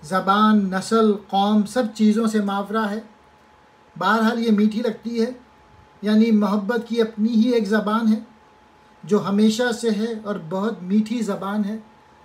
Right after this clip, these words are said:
अगर आप मोहब्बत में रहेंगे, सबसे मोहब्बत करेंगे, तो आपका energy level भी बढ़ जाएगा।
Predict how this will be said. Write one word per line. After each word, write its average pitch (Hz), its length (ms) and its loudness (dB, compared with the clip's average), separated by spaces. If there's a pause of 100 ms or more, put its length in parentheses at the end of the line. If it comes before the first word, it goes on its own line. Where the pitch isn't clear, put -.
(320)
अगर 208 220 -4
आप 208 160 0
मोहब्बत 196 500 -2
में 220 180 0
रहेंगे, 214 380 0
सबसे 214 300 -8
मोहब्बत 202 500 -6
करेंगे, 214 420 0 (1200)
तो 196 80 -4
आपका 185 340 -4
energy 196 400 0
level 202 280 0
भी 220 120 0
बढ़ 202 180 -2
जाएगा। 196 400 -4